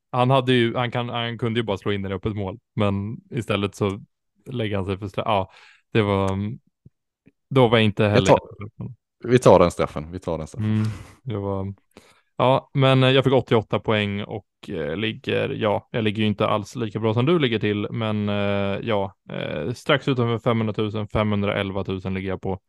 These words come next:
Speaker 1: Förhoppningsvis kan jag jobba mig in. Eh, det är ju långt kvar, det är ju halva säsongen kvar. Så att, eh,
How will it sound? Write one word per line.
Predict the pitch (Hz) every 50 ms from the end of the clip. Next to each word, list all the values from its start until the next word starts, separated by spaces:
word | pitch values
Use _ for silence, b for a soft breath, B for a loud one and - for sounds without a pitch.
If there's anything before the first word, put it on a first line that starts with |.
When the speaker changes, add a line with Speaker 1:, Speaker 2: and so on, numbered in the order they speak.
| _ _ _ _ _ _ _ _ _ _ _ _ _ _ _ _ -
Speaker 1:
Förhoppningsvis | 160 143 - 139 123 123 120 107
kan | - 123 113
jag | 110
jobba | 107 107 98 107 104
mig | 101 101 104
in. | - 104 98 98 95 95
Eh, | 92 92 _ _ - - - - - - - 80
det | 131 131
är | 123
ju | 120 117
långt | 117 110 107 101 -
kvar, | - - 98 92 90
det | 101
är | 98
ju | 95
halva | 98 101 98 95 98 92
säsongen | 90 - 98 87 98 95 92 92 92
kvar. | - - 98 120 - _
Så | _ - 104
att, | 92 _ -
eh, | 101 92 92 92 90